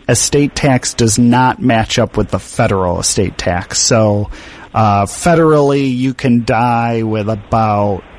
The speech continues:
I'll just round it off and say twelve million dollars of assets per person. Uh, it's, it's a little less than that, I do believe. Uh, the New York State number is less than that. It's not small,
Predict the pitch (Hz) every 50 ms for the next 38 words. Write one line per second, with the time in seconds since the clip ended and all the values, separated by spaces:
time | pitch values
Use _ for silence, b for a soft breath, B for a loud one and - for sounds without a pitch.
0 | - - - - - 117 117 104 - 107 - - 110 107 110 107 104 101 101 101
1 | 104 - - 113 107 - - 107 104 - - - - 127 120 123 123 123 117 117
2 | 123 123 123 123 127 123 123 120 120 113 117 117 120 120 120 123 120 123 117 135
3 | 117 110 117 120 120 117 - - 139 123 120 - - - - - 131 120 - -
4 | 135 120 120 - - 139 127 123 123 - - - - - - - - - _ _
5 | _ _ - - - - - - - - 123 107 101 98 98 - - 117 113 -
6 | - - 135 - - - - - - 131 120 120 110 104 110 104 104 - - -
7 | 117 110 113 110 113 - - - 127 131 104 117 117 104 113 127 160 190 202 185
8 | - - B B B B B B B B B B - 143 135 131 127 127 131 -
9 | - - 131 127 156 151 147 143 139 135 127 127 135 139 151 151 151 147 135 -
10 | - - - 170 175 - - - - 160 127 131 131 123 - - 135 127 110 -
11 | 117 113 110 117 131 131 - - - - - - - - - - - - - -
12 | - - 185 202 214 214 - - - - - 180 180 208 214 160 117 104 101 101
13 | 95 101 107 -